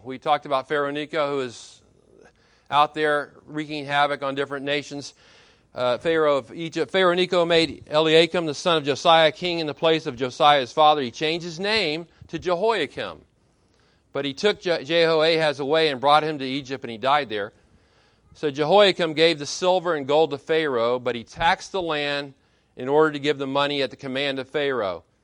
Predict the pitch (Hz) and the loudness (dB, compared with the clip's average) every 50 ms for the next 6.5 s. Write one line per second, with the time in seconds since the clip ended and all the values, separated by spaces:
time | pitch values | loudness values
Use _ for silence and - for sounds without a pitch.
0 | _ _ - 135 131 120 110 117 151 156 170 196 208 - 226 185 180 160 - - | _ _ -12 -12 -10 -8 -4 0 4 4 4 4 2 0 -6 -4 -4 -6 -4 -2
1 | - 190 196 196 180 185 185 175 160 165 160 160 160 165 160 - 151 143 135 - | 0 0 2 2 0 -2 -4 0 2 4 6 6 4 2 0 -4 -10 -10 -8 -8
2 | 170 165 160 170 170 156 147 147 139 139 143 143 139 139 139 - _ _ _ _ | -8 -6 -4 -4 -4 -2 -2 -4 -4 -2 -2 -2 -4 -6 -8 -10 _ _ _ _
3 | _ _ - 151 165 208 208 - 208 185 - 190 190 185 180 156 160 156 139 127 | _ _ -8 -4 -4 -4 -4 -6 -8 -6 0 2 2 2 2 0 -2 -4 -2 0
4 | 127 147 151 156 156 147 143 143 143 147 139 - 147 143 147 139 _ _ - _ | 6 6 6 6 6 4 2 0 0 0 -2 -4 -8 -12 -12 -12 _ _ -20 _
5 | _ _ _ - 156 156 135 180 196 208 170 160 165 156 - 175 175 175 170 170 | _ _ _ -14 -12 -6 0 2 2 2 2 0 -4 -2 2 2 2 4 4 2
6 | 165 165 175 185 180 175 139 120 104 82 | 2 0 0 -4 -4 -2 -2 -2 -2 -4